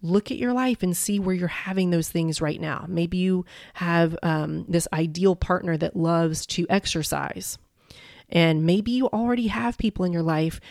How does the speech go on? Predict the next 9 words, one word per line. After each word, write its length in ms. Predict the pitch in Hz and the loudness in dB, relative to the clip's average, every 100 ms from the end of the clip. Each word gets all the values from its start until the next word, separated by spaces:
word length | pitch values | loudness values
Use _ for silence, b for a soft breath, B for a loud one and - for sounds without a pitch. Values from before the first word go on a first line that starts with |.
| B | B
that 140 | 175 190 | 0 2
you 120 | 196 | 2
get 300 | 175 196 - | 2 2 2
that 240 | 180 - | -2 0
exercise 560 | 170 - 165 - 160 151 | -2 -2 -2 2 2 2
companionship 800 | 165 - 160 156 143 - - - | -2 -2 0 0 0 -2 -4 -4
with. 340 | - - - | -8 -8 -6
Maybe 560 | 180 165 170 165 160 160 B B | -2 0 2 2 2 0 B B
you, 520 | 175 165 170 160 160 | -2 4 6 8 6